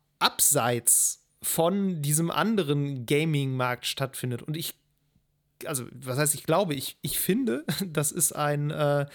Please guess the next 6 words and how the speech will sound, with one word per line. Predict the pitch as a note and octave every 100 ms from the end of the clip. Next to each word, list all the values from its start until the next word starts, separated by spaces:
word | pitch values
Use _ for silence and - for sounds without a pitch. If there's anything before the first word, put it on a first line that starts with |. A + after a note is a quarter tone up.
| - - _ -
ein | D3+
ähnliches | C#3 G3 B3 A#3 -
Phänomen | F#3 D#3+ D3+ D#3 G3+
vielleicht | - D#3 C#3+ D#3+ -
wie | C3+ C#3
so, | C3 C#3 C3+ C3